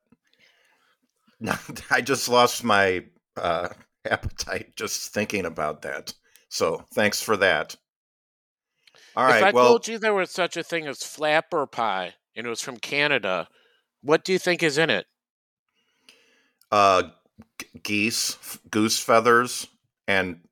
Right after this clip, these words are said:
Speaker 1: s-, uh, you know, the, um, when they, like, make a goose, like,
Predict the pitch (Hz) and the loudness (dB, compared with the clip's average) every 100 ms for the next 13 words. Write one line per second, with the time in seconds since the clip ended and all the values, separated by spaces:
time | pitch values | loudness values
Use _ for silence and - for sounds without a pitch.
0 | _ _ - - - - - 90 82 73 | _ _ -10 -6 -6 -6 0 2 2 -2
1 | - _ _ _ _ _ _ _ _ - | -8 _ _ _ _ _ _ _ _ -4
2 | 107 98 85 82 78 82 80 - 80 78 | 2 4 4 2 0 -2 -2 -4 -10 -10
3 | 76 82 _ _ _ _ _ _ _ - | -10 -14 _ _ _ _ _ _ _ -20
4 | _ _ _ _ _ _ _ - 104 98 | _ _ _ _ _ _ _ -2 0 4
5 | 95 90 87 - _ _ 110 104 101 95 | 4 4 2 0 _ _ 0 4 4 2
6 | 78 98 95 - 104 82 | 0 -2 0 0 0 0